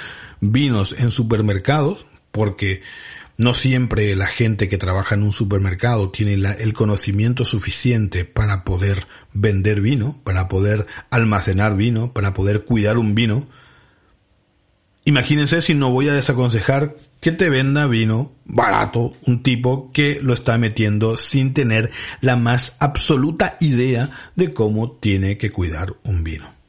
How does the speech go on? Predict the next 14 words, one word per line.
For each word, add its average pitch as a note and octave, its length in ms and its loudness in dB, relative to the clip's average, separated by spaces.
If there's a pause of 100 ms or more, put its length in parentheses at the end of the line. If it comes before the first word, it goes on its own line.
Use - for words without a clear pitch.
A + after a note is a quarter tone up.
(800)
Así C3 500 0
que C#3 320 0
de, G2+ 600 0
de, F#2+ 180 -2
respetemos G#2+ 840 0
los G2+ 200 -2
canales G2 500 0
de F#2+ 120 0
venta, C3 420 0
respetemos G2+ 680 -2
los G#2 120 -2
canales F#2+ 340 -2
de G2+ 60 0
importación, C3+ 640 -2